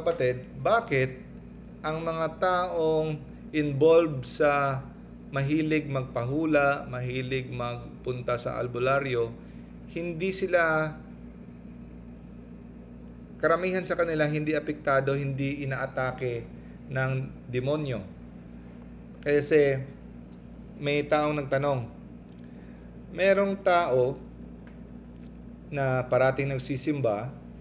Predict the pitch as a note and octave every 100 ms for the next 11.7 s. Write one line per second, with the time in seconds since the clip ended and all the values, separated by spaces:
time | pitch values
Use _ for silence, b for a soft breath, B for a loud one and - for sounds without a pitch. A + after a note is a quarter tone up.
0 | - - - - - - - B B B
1 | B - - A2 G#2 G#2 G#2 G#2 - -
2 | - - - - - - - - - -
3 | - - - - - - - A#2+ A#2 A2+
4 | A2+ - - - B2+ B2 C3+ C3 C3 C#3+
5 | C#3 D3 C3 B2 B2 - - B2 B2 B2
6 | B2 - - - - - - - - B2+
7 | B2+ C3 B2+ A#2+ B2+ B2 A2 G#2+ A#2+ A#2
8 | C3+ C3 A#2 G#2 A#2 - - B B B
9 | B B B - - F3 F3+ - C#3+ D3+
10 | D3+ - C3 G#3 G#3 G#3 G#3 E3+ C3 C#3+
11 | C3+ B2+ D#3 C#3 A#2 A#2+